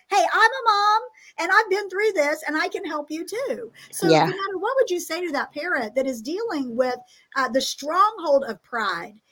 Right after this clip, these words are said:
Speaker 1: And they just, they're so concerned about what people think and
Speaker 2: Yeah.
Speaker 1: what they'll say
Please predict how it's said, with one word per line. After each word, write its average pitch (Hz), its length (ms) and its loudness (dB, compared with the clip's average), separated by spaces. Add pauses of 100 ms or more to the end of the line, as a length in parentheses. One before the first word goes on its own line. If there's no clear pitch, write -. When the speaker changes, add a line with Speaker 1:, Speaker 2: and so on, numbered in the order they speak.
(160)
Speaker 1:
And 262 140 -2
they 294 140 2
just, 320 260 -6
they're 302 140 -4
so 320 260 -4
concerned 302 400 -4
about 220 160 -4
what 330 180 2
people 392 280 -2
think 269 340 -2 (1000)
and 247 100 4
Speaker 2:
Yeah. 262 240 10
Speaker 1:
what 339 120 4
they'll 349 160 2
say 220 540 -2